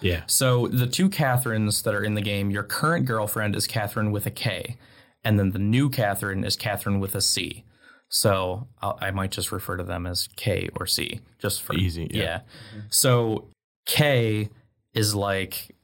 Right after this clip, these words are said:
Speaker 2: kind of, you, like Dewey said, you're in a long-term relationship with her, and she's kinda, like, expecting marriage, like, kinda soon kinda
Speaker 1: Yeah.
Speaker 2: thing. And Vincent's stressed out by that, and he kind of feels like the spark has died between them.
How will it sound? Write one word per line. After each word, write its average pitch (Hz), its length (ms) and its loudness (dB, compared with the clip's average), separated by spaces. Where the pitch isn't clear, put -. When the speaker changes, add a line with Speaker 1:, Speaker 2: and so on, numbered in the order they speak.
Speaker 2:
kind 110 240 4
of, 104 140 0
you, 120 380 0
like 120 380 -2
Dewey 113 180 2
said, 107 240 0
you're 104 140 -2
in 101 60 0
a 98 40 -2
long-term 101 480 0
relationship 107 600 -2
with 107 140 -2
her, 101 260 -2
and 147 80 4
she's - 160 2
kinda, 120 220 2
like, 113 260 -4
expecting 98 480 -2
marriage, 101 580 -2
like, 107 180 -2
kinda 117 220 0
soon 131 440 2
kinda 131 200 2
Speaker 1:
Yeah. - 40 2
Speaker 2:
thing. 135 240 -2
And 110 340 2
Vincent's 110 460 0
stressed - 340 0
out 95 160 -4
by 95 140 -4
that, 98 320 -6
and 101 320 0
he - 220 -4
kind 107 240 0
of 107 60 -2
feels 117 320 0
like 104 340 -4
the 117 120 2
spark 107 520 2
has 151 200 0
died 151 440 0
between 165 400 0
them. 190 300 4